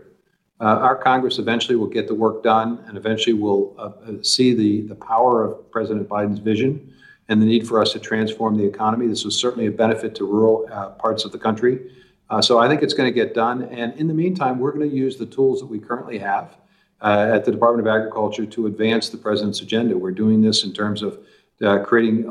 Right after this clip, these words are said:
large-scale demonstration projects, which are not dependent on,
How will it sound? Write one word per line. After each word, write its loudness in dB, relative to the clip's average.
large-scale 0
demonstration -2
projects, 0
which -6
are -6
not 0
dependent -4
on, 2